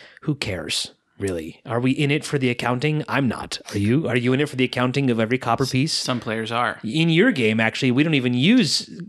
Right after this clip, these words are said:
Speaker 1: anything but gold, right? There's nothing
Speaker 2: I
Speaker 1: but
Speaker 2: mean,
Speaker 1: gold.
Speaker 2: we could, we could get started about gold, electrum, and platinum and go on and on about coinage, but that's another s-, another
Speaker 1: Right.
Speaker 2: argument for another
Speaker 1: Right.
Speaker 2: day.
Speaker 1: So,
Speaker 2: Uh,
Speaker 1: I mean, I think it's just
Speaker 2: <laughs>
Speaker 1: the,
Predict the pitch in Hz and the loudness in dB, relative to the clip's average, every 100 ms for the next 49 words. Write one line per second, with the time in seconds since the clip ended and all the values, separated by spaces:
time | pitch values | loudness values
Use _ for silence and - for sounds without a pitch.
0 | - 165 143 123 123 107 156 220 - 95 | -2 0 2 0 -2 2 6 6 4 -4
1 | 113 156 131 113 139 170 156 113 113 113 | -2 0 -2 0 -2 0 0 0 -2 -4
2 | - - - 131 170 180 160 180 233 233 | -6 -10 -12 -4 -2 0 0 0 -2 -2
3 | 208 - - 175 160 156 139 117 110 143 | -2 -2 0 2 2 0 0 0 -2 0
4 | 139 131 123 120 120 - 120 113 135 123 | 2 2 0 -2 -2 -2 -2 -4 0 0
5 | 117 123 120 117 123 139 139 135 131 127 | 0 -2 -2 -4 -2 0 2 2 2 0
6 | 127 127 127 120 117 135 127 123 120 - | 0 0 0 -2 -2 -2 0 -2 -6 -4
7 | 131 - - - - - 175 185 165 151 | -6 -6 -16 -20 -20 -14 -8 -4 -2 -2
8 | 139 - 165 160 143 - 135 143 131 104 | -2 -4 -4 -4 -2 2 2 2 0 -2
9 | - 127 117 120 127 120 113 - - - | -2 0 0 0 2 2 0 -6 -20 -20
10 | - - 226 226 - - 262 247 240 254 | -12 -2 2 2 2 0 2 4 4 2
11 | 240 - 208 247 170 - 208 202 | 0 2 0 0 -4 -2 2 4